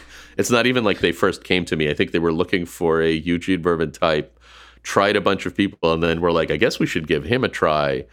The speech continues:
Speaker 2: But there was no, like, detailed, like, I think I might have even done it, like, as, like, almost like a message or recorded it in,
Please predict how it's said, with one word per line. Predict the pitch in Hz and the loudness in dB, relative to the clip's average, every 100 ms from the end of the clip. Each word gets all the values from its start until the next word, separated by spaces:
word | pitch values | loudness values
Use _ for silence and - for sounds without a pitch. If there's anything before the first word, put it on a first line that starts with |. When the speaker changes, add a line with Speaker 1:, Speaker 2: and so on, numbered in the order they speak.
| - - - - - | -20 -20 -20 -8 -2
Speaker 2:
But | 92 87 | -2 2
there | 92 | 0
was | 85 90 | 0 0
no, | 85 82 80 80 80 - | 2 2 2 0 -2 -2
like, | 82 73 | -2 -2
detailed, | 78 80 - 78 73 76 | -4 -4 0 0 0 -2
like, | 76 | -4
I | |
think | 76 80 | -4 -4
I | 80 | -4
might | 76 69 | -2 -4
have | 73 | -4
even | 71 71 | -4 -2
done | 71 71 | -2 -2
it, | 69 76 | -4 -4
like, | 69 69 - - _ _ - 78 | -6 -6 -20 -20 _ _ -8 -4
as, | 71 73 | -4 -2
like, | 69 73 | -4 -4
almost | 71 64 73 | -6 -6 -6
like | 71 | -6
a | |
message | 69 69 - - 62 | -6 -6 -6 -6 -4
or | 65 | -4
recorded | 73 - 67 67 | -4 -4 -2 -4
it | 64 | -6
in, | 53 | -10